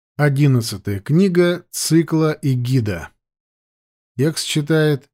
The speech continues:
Сергей Уделов. Глава первая. "Усмирение". Принц Миродленд Бантоса. Осмелевшие заговорщики, вооружившись, наконец, достойным оружием,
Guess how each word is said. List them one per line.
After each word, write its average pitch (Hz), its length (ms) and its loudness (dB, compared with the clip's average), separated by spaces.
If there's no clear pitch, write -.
Сергей 117 640 -2
Уделов. 113 720 -2
Глава 120 720 -4
первая. 110 580 -4
"Усмирение". 135 1080 -4
Принц 135 680 -2
Миродленд 135 960 0
Бантоса. 127 1040 -2
Осмелевшие 131 800 0
заговорщики, 113 840 -4
вооружившись, 135 800 0
наконец, 127 560 0
достойным 104 800 -2
оружием, 185 640 0